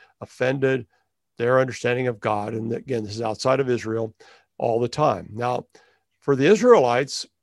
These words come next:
they understood that ritual offenses could occur, but they also knew that God had revealed his law.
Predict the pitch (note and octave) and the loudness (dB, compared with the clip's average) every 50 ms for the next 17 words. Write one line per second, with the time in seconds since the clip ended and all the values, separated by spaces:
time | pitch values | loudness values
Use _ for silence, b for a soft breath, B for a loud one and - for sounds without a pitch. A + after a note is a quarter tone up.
0 | _ - - A#2+ A2+ A#2+ D3+ F#3 G#3 F#3+ - - E3 E3+ F3 D3 D3+ D3 - D3+ | _ -18 -10 -6 -2 0 2 2 2 0 0 0 0 2 2 2 0 -2 -2 -2
1 | C3 C3+ C3 - E3 D#3+ E3 E3+ F3 - - C#3+ - - C#3+ C#3 C3+ - E3 D3+ | -4 -4 -2 -2 -2 0 2 2 2 0 -2 -4 -2 0 0 0 0 -2 -6 -10
2 | - - - C#3+ D#3 E3 - - B2 A2 A2 A2 B2+ - - B2 B2+ B2 C#3 C3 | -8 -2 0 0 0 0 -2 -2 0 0 0 0 -4 -4 -6 -8 -6 -2 0 0
3 | B2+ B2 D#3+ G#3 G3+ - - G3 E3+ C#3 B2 A#2 A2+ A2+ B2 B2 B B B B | 2 2 2 2 2 2 2 2 2 4 2 2 2 0 0 -2 B B B B
4 | B B - - A#2+ A#2 - - - A#2 A#2+ C#3+ D#3+ E3+ E3 D3+ D#3+ D#3+ D#3+ D#3+ | B B -4 -2 -2 -2 -2 -4 -2 0 2 4 4 4 2 0 -2 -4 -2 -2
5 | D3+ C#3 A#2 B2+ C3+ D3 D#3+ E3+ D3+ A#2 C3+ D3+ C#3+ - - C3 D3 F3 - - | -2 -2 -2 -4 -2 -2 0 0 -2 -2 -4 -8 -8 -6 -6 -6 -4 -4 -6 -6
6 | - - | -8 -12